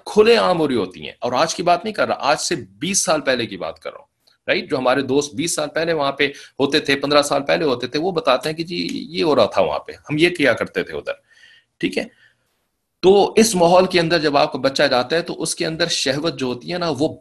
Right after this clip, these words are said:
बढ़ती है, ठीक है, और वो फिर इस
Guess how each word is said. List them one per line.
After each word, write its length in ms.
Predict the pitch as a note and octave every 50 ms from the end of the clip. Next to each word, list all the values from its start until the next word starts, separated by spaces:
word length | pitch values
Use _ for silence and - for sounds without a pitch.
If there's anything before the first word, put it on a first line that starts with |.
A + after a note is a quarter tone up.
| _
बढ़ती 320 | - D#3+ D#3 - - D#3+ B2+
है, 220 | G#2 - - - - _ _ _ _ _ _ _ _ _ _ _ -
ठीक 220 | - D#3+ E3 -
है, 120 | - C#3 - - - _ _ _ -
और 160 | D#3+ F3 D#3+ B2 G2+ - - - G#2
वो 320 | G#2+ C#3 E3+ G3 G#3+ - -
फिर 280 | F3 F#3+ G3+ G3+ G3+ - - _ -
इस 200 | C#3 F3 - -